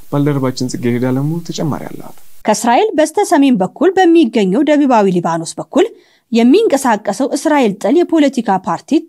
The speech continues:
Speaker 2: ታጣቂ ቡድን ውስጥ ወታደር የነበረውና ውሃን የመጠጣት ያህል ቀላል የተሰኘው መጽሐፍ ጸሐፊ የሆነው አፍሺድ ጃቪድ ለቢ ቢ ሲ በሰጠው ቃለ መጠይቅ ላይ ሂትለርን ያደንቅ እንደነበር፣ ሂትለር ስራውን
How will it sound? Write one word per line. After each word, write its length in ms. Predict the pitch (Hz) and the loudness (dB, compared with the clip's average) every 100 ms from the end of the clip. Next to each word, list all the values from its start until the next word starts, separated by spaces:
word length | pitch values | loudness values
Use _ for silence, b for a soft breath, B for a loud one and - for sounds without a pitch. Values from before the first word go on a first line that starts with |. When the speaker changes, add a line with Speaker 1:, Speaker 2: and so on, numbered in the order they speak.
| - | -4
Speaker 2:
ታጣቂ 380 | 202 196 262 415 | -2 0 0 2
ቡድን 300 | 320 277 220 | 2 2 2
ውስጥ 180 | 240 339 | 0 0
ወታደር 460 | 320 339 254 208 202 | -2 0 0 2 0
የነበረውና 640 | 185 160 175 165 147 180 330 - b b 262 | 0 -2 -4 -4 -4 0 -2 -2 b b -2
ውሃን 400 | 339 349 370 392 339 | 2 4 2 0 2
የመጠጣት 560 | 320 302 269 - 220 | 2 2 0 0 0
ያህል 220 | 220 202 285 | 0 0 -2
ቀላል 440 | - 311 202 196 240 | 0 2 2 2 0
የተሰኘው 520 | 208 202 156 127 320 | -2 -4 -6 -2 0
መጽሐፍ 420 | 339 320 220 208 | 0 0 -2 -2
ጸሐፊ 320 | - 156 156 190 | -4 -8 -4 -4
የሆነው 360 | 165 170 233 480 B B B - | -2 0 0 0 B B B -4
አፍሺድ 400 | 202 214 - 392 | -2 0 0 0
ጃቪድ 420 | 262 233 190 214 - _ - | 2 2 2 0 -2 _ 2
ለቢ 180 | 381 370 | 4 4
ቢ 120 | 294 | 2
ሲ 180 | 285 339 | 2 2
በሰጠው 480 | 311 285 262 208 202 | 2 2 0 -2 -4
ቃለ 200 | 247 294 | 0 0
መጠይቅ 400 | 226 190 175 165 - | 0 -2 -4 -4 0
ላይ 180 | 208 403 - b | 0 0 -4 b
ሂትለርን 520 | 339 381 302 208 208 - - | 0 4 4 2 0 -4 0
ያደንቅ 380 | 392 359 339 311 | 2 2 2 0
እንደነበር፣ 560 | 240 214 180 156 202 427 b b - | 0 0 0 0 0 -2 b b 0
ሂትለር 340 | 339 277 269 | 0 2 0
ስራውን 400 | 277 254 220 | 0 2 2